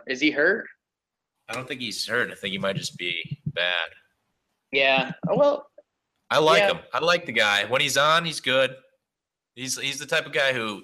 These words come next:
Speaker 2: they pass him the ball and you think he's gonna make a three, but then he misses and you're like, "Ah, he w-, he should have made that." He's good. He's
Speaker 1: <laughs>
Speaker 2: good enough to make it, but
Speaker 1: Yeah.
Speaker 2: I think he
Speaker 1: Yeah.
Speaker 2: misses,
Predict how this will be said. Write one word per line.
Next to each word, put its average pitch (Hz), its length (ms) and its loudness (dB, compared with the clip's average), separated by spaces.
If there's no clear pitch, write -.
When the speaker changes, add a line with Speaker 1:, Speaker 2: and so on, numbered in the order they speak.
Speaker 2:
they 113 100 -2
pass 117 320 0
him 127 60 -12
the 117 80 -10
ball 110 280 4
and 110 100 0
you 95 60 -6
think 104 200 -6
he's 110 140 -4
gonna 117 160 -4
make 117 220 -6
a 110 40 -12
three, 117 380 -6
but 110 80 -6
then 104 100 4
he 95 80 2
misses 98 400 -2
and 95 100 -8
you're 95 120 0
like, 92 180 -2
"Ah, 90 240 2
he 107 200 -4
w-, 104 180 -10
he 107 140 -10
should 101 200 -10
have 98 80 -12
made 92 240 -6
that." 87 280 -10
He's 104 220 -4
good. 107 200 0
He's - 160 -2
Speaker 1:
<laughs> - 0 -
Speaker 2:
good 120 140 0
enough 107 180 0
to 95 100 -16
make 95 240 -12
it, 82 140 -14
but 90 260 0
Speaker 1:
Yeah. 247 140 -16
Speaker 2:
I - 80 -20
think 127 160 -2
he 123 100 -2
Speaker 1:
Yeah. 156 140 4
Speaker 2:
misses, 120 420 0